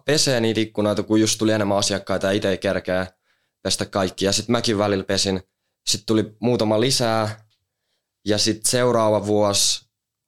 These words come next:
oli just sellainen suunnitelma, että nyt, nyt niinku pitäisi laajentua jotenkin. Ja sit mä mietin, että jos niinku täällä P K-seudulla onnistuu yhtä hyvin, niin miksei muissakaan kaupungeissa onnistuisi ihan hyvin. Ja sit,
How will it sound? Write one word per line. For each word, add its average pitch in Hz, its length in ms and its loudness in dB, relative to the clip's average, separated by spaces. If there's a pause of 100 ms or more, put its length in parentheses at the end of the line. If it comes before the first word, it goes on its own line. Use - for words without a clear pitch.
(320)
oli 104 420 0
just 113 260 0
sellainen 110 500 0
suunnitelma, 104 720 0
että 101 200 -6 (420)
nyt, 135 160 -4
nyt 135 200 -2
niinku 139 220 0
pitäisi 104 360 0
laajentua 90 500 0
jotenkin. 85 520 -4 (340)
Ja 107 60 0
sit - 120 -2
mä 123 220 0
mietin, 120 380 0
että 110 160 -2 (460)
jos 110 160 0
niinku 120 180 0
täällä 127 200 0
P 120 60 -10
K-seudulla 110 800 2
onnistuu 98 580 0
yhtä 104 200 -2
hyvin, 98 440 0 (560)
niin 101 160 2
miksei 123 280 2
muissakaan 104 680 0
kaupungeissa 87 800 -4
onnistuisi 90 500 -6
ihan 90 140 -4
hyvin. 92 160 -2
Ja 98 60 0
sit, - 320 -4